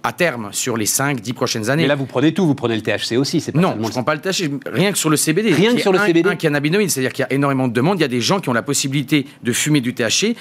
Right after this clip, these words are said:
Speaker 1: mais qui consomment du C B D parce qu'ils ne veulent plus les effets du T H C.
Speaker 2: Et, et c'est quoi le, c'est apaisant, c'est ça le C B D ? C'est
Speaker 1: Alors, il y a des personnes qui trouvent un effet apaisant, d'autres qui le font pour le plaisir, euh, du goût et de l'arôme parce qu'ils veulent pas fumer du tabac,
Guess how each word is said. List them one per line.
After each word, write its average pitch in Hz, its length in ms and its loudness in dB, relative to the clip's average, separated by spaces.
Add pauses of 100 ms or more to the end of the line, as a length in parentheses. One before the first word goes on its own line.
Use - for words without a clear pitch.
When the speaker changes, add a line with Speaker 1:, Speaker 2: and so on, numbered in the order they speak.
Speaker 1:
mais 127 100 2
qui 131 140 -4
consomment 127 280 0
du 113 100 -2
C 139 160 -2
B 127 80 0
D 156 120 2
parce - 180 -2
qu'ils 127 140 -4
ne 110 40 -4
veulent 110 180 -2
plus 175 180 -2
les 143 220 2
effets 143 180 -4
du 139 100 -4
T 147 80 -2
H 160 60 2
C. 226 240 -2
Speaker 2:
Et, 139 240 2
et 139 60 4
c'est 143 140 0
quoi 170 180 2
le, 156 240 0
c'est - 280 -4
apaisant, 170 480 2
c'est 147 140 -4
ça 165 160 0
le 139 260 4
C 135 140 -2
B 131 140 2
D ? 156 180 4
C'est 127 380 2
Speaker 1:
Alors, 156 160 2
il 135 60 -2
y - 20 2
a 123 60 0
des 123 140 -2
personnes 123 400 -2
qui 120 120 -6
trouvent 120 200 -2
un 113 100 0
effet 113 200 -2
apaisant, 147 640 0
d'autres 131 240 0
qui 123 120 -4
le 120 120 0
font 123 180 -4
pour 113 140 -6
le 110 120 0
plaisir, 117 600 0
euh, 107 180 0
du 110 180 -4
goût 123 200 2
et 117 40 0
de 104 40 -6
l'arôme 113 260 0
parce 104 140 -2
qu'ils 104 120 -8
veulent 98 100 -4
pas 104 100 -2
fumer 104 180 -8
du 98 120 -6
tabac, 143 320 0